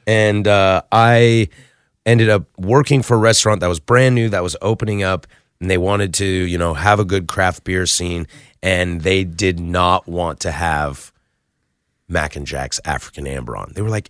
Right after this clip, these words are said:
"Every place in town has this on. If people want an amber, let's find a different amber and be different." No offense, but it was just trying to, you know, give some variety to the community. That lasted maybe five weeks. And then we put Mac and Jack's African Amber on,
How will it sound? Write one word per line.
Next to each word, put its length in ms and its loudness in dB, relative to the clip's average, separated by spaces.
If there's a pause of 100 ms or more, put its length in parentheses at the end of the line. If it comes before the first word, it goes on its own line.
(120)
"Every 280 -2
place 320 0
in 80 -2
town 360 -2
has 220 -6
this 160 -6
on. 440 -4
If 160 -8
people 220 0
want 160 4
an 80 -2
amber, 320 2
let's 160 -4
find 180 -4
a 40 -4
different 360 -2
amber 320 -2 (380)
and 120 -6
be 140 -4
different." 500 0 (240)
No 140 0
offense, 400 4
but 140 -2
it 40 -4
was 120 -4
just 180 -2
trying 280 2
to, 100 2
you 180 0
know, 240 0 (320)
give 200 -2
some 180 -2
variety 460 4
to 120 -6
the 80 -8
community. 480 -4 (300)
That 300 4
lasted 440 2
maybe 580 -2
five 360 0
weeks. 480 -8 (320)
And 180 0
then 380 0
we 140 0
put 240 0
Mac 240 -2
and 80 -8
Jack's 300 -2
African 380 -6
Amber 340 -2
on, 280 -4